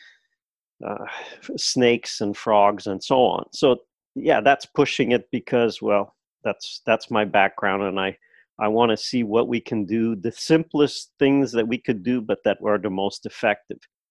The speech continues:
But your two keys, at least in our climate, temperate climate, for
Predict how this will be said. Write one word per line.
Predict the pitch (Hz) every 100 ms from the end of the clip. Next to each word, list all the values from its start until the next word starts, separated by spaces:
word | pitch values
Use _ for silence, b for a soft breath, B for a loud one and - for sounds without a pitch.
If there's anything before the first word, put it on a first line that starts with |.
| _
But | 135 -
your | - -
two | - 196
keys, | - - 170 165 147 - - _ _
at | 135 120
least | 156 160 -
in | 120 -
our | 120 127
climate, | - 131 117 123 139 -
temperate | 139 120 131 -
climate, | - 113 113 110
for | - - 127 139 143